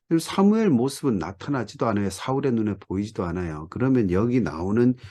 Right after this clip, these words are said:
이 대화들은 누구의 목소리를 통해서 사울의 귀에 들어갔겠습니까?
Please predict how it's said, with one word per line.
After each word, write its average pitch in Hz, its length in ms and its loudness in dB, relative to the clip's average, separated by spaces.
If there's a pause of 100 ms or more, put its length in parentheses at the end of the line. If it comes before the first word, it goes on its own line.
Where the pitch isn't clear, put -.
(220)
이 165 300 -2
대화들은 107 1040 -2 (360)
누구의 170 520 -2
목소리를 107 640 -4
통해서 110 520 -4
사울의 120 560 0
귀에 101 220 -2
들어갔겠습니까? 90 1160 -6